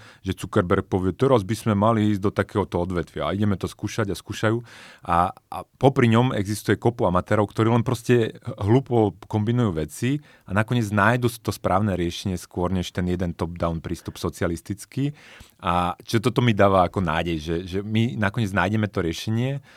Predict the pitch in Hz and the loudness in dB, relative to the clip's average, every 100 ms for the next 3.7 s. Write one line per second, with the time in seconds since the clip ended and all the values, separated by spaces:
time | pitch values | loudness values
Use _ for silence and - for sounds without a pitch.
0 | - - 87 - 95 101 98 104 - 107 | -20 -12 -10 -2 2 2 2 2 2 2
1 | 104 92 98 92 92 95 110 110 107 - | 2 4 4 4 0 0 2 4 2 -2
2 | 95 98 95 87 - 92 85 - 95 82 | -2 0 0 0 -2 -8 -8 -10 -8 -8
3 | - 85 78 76 - - | -8 -10 -8 -8 -8 -14